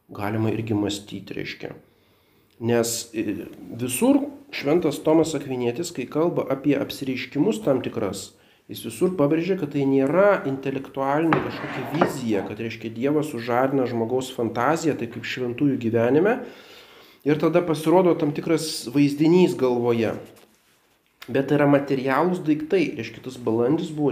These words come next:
tikras, va, toks, tikras balandis su sparnais, apčiuopiamas. Ir tie ugnies liežuviai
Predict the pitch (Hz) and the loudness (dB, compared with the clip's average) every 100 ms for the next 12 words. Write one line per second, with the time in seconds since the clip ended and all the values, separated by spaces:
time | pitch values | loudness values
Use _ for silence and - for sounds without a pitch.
0 | - 151 170 175 175 123 131 131 - - | 0 -4 -2 -4 -4 -8 -6 -6 -10 -20
1 | _ _ _ _ _ _ - 156 165 143 | _ _ _ _ _ _ -6 -2 0 2
2 | 139 151 185 156 120 110 - 117 117 127 | 2 4 4 2 -2 -8 -8 -4 -2 0
3 | 190 - - 131 - 165 160 113 95 - | -2 -4 -12 -14 -2 -2 0 -2 -4 -8
4 | 120 - 139 135 135 156 175 156 131 147 | -12 -2 0 2 2 2 0 -2 0 2
5 | 175 190 | 2 2